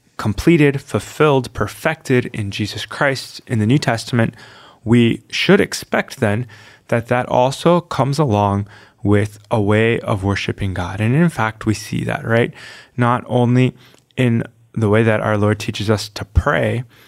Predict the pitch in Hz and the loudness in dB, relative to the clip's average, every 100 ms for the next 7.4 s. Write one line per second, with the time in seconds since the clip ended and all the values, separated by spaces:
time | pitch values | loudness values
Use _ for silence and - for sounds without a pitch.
0 | _ - 117 110 101 104 104 - 104 101 | _ -4 -2 2 0 0 -2 0 0 2
1 | 110 107 - 110 107 - 135 147 - - | 0 0 -2 0 0 2 2 0 -6 -20
2 | _ - 113 120 135 - 113 110 - 135 | _ -2 0 0 -4 -6 -4 -4 -2 0
3 | 107 98 110 127 - - _ - 110 - | 2 2 0 -2 -8 -20 _ -4 -4 -2
4 | 95 95 - 90 - - - 98 101 110 | -4 -4 -6 -6 -8 -8 -8 -4 -2 -2
5 | 131 127 - - - _ - 107 104 104 | 0 -2 -4 -18 -20 _ -2 0 2 2
6 | 104 104 - 98 98 101 - 117 135 196 | 0 -2 -2 -2 0 -2 0 2 4 4
7 | 139 110 113 131 | 2 2 0 -2